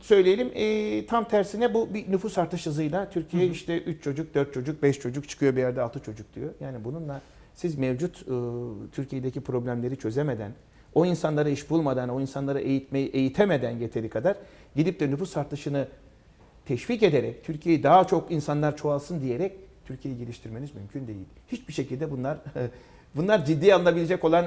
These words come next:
Speaker 1: e, söylemler değildir. E, yani bunun da aslında kamuoyunda ciddi biçimde tartışılmasına ihtiyaç var. Çünkü hükümet bu konuda gerekli adımları atıyor. Çok nüfu-, e, çocuk yapanları,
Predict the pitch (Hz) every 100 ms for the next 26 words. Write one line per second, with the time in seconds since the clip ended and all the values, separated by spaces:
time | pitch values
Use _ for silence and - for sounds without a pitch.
0 | - 156 151 151 143 143 143 143 127 143
1 | 131 156 208 - - - - 139 139 139
2 | 135 151 143 156 147 139 - 143 139 143
3 | 135 120 147 175 - - - 127 123 135
4 | 135 - 139 143 135 131 - 151 147 185
5 | 175 180 165 226 - 220 175 208 208 -
6 | 185 196 196 180 180 180 180 147 131 123
7 | 117 143 220 - - - - - - 208
8 | 190 180 165 156 151 151 151 139 165 151
9 | 147 139 135 156 220